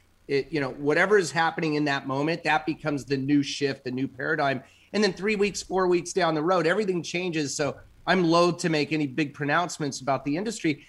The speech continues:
except for what Cameron said, which is that the communal, uh, experience of the movie theater is second to none and can't be replicated, and is baked into our D N A to need that kind of experience.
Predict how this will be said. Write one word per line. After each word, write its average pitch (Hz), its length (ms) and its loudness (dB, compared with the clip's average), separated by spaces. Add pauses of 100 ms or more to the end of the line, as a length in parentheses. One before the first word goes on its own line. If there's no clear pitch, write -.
(100)
except 190 300 0
for 185 80 0
what 147 160 0
Cameron 180 320 0
said, 147 220 -4
which 143 180 -2
is 139 140 -6 (100)
that 143 260 0
the 147 60 -6
communal, 156 720 0 (400)
uh, 147 260 6
experience 160 580 -2
of 143 40 -8
the 139 80 -2
movie 170 300 2
theater 143 360 0
is 127 240 -4
second 147 380 -4
to 131 80 -8
none 135 240 -2
and 123 120 -10
can't 135 240 -8
be 135 120 -8
replicated, 127 580 -6 (300)
and 202 160 0
is 151 120 0
baked 147 300 0
into 139 220 0
our 135 80 0
D 135 200 -2
N 123 120 -4
A 131 120 -2
to 120 120 -6
need 120 180 -6
that 117 240 -8
kind 117 240 -12
of 104 80 -14
experience. 110 840 -14